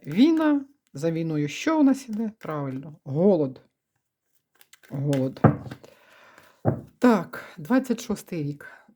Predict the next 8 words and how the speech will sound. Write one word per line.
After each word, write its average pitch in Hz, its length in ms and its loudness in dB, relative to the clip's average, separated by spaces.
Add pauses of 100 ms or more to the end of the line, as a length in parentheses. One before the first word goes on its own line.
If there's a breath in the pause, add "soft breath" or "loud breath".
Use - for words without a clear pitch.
В 170 100 -12
Україні 160 480 0
буде 202 220 2
голод? 143 420 -4 (4000)
В 147 100 -6
Україні 156 560 -2
буде 233 280 -2
голод? 147 480 -4